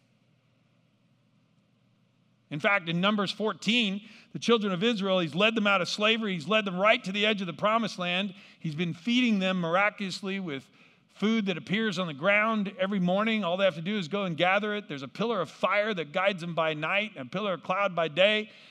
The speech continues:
They were showered with gold and jewels and all kinds of fine clothes by the Egyptians when they left, so they were dressed well. And God had been taking care of every need for them. They got to the edge of the promised land. He said, "I want you to go in.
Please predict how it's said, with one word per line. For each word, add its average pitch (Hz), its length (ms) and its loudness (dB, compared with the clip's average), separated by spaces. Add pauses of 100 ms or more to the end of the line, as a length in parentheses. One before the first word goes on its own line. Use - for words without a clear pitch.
(140)
They 185 100 -4
were 143 140 -8
showered 214 580 0
with 139 140 -8 (160)
gold 214 480 -2
and 127 260 -8
jewels 214 640 -4
and 127 240 -8 (340)
all 202 140 2
kinds 208 260 -4
of 160 80 -10
fine 202 300 -2
clothes 208 400 -4
by 180 120 2
the 156 60 0
Egyptians 170 520 -6
when 165 100 -8
they 151 100 -2
left, 214 360 4
so 170 100 -8
they 151 100 -6
were 139 140 -10
dressed 185 420 0
well. 202 500 4 (480)
And 143 160 -6
God 214 200 4
had 196 100 0
been 170 140 -4
taking 190 240 -6
care 170 160 -2
of 165 160 -6
every 226 240 -2
need 202 320 -2
for 170 100 -6
them. 156 220 -4
They 147 100 -4
got 196 220 2
to 185 80 -8
the 185 80 0
edge 196 160 0
of 170 60 -6
the 156 40 -8
promised 196 400 -4
land. 165 160 -4
He 147 60 -10
said, 170 160 -6
"I - 20 -4
want 214 220 -8
you 247 80 -8
to 214 60 -8
go 175 200 0
in. 190 440 0